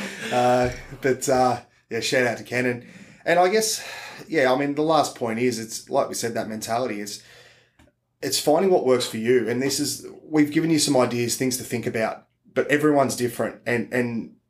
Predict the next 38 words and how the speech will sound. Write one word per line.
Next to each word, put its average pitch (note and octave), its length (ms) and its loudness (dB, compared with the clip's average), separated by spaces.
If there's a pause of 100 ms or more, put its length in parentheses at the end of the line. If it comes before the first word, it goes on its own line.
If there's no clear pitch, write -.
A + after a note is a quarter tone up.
(160)
anytime D3 400 2
you C3 60 0
go B2+ 100 6
looking B2 280 0
for A#2 120 -2
a A2 40 -2
cookie B2 280 -4
cutter A#2 240 2
approach, - 640 -2 (280)
you A2+ 160 -4
will A#2 120 -2
probably B2 420 2
fail G#2+ 440 -2 (220)
because A#2 280 -4
it's - 160 -2
not B2 180 0
catered A2 300 -2
for - 100 -12
you. G#2+ 240 -4
And A2 100 -4
that, B2+ 140 2
and B2+ 80 2
that's C3+ 180 2
one C3+ 160 2
thing A#2+ 140 0
that A#2+ 100 2
I'm A2 140 0
really A2+ 200 -2
passionate G#2 420 -4
about A2+ 240 0
is, A2 220 -8 (640)
is B2 100 -2
the B2+ 100 0
individual. A#2 520 -2 (480)
It's - 140 -8
making C#3+ 260 2
sure B2+ 300 4
that A#2 280 2